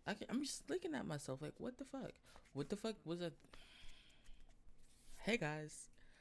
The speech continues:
Lurex here, and today I got a very special video. As you notice, there is something new here. Webcam. Um, I've, I wasn't going to do it this early on, but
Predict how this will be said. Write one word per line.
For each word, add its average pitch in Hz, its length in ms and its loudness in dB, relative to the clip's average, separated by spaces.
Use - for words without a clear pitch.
Lurex 127 480 6
here, 110 300 4
and 143 280 4
today 127 760 4
I 160 120 4
got 151 100 6
a 127 40 6
very 123 200 6
special 113 500 2
video. 95 360 2
As 127 220 6
you 117 100 2
notice, 202 840 2
there 120 280 4
is 131 260 4
something 147 400 2
new 147 320 4
here. 98 300 0
Webcam. - 480 2
Um, 135 400 6
I've, 127 240 2
I - 80 12
wasn't 175 300 10
going 180 220 6
to 175 120 4
do 120 300 4
it 120 140 0
this 107 260 2
early 98 320 2
on, 110 340 0
but 110 280 8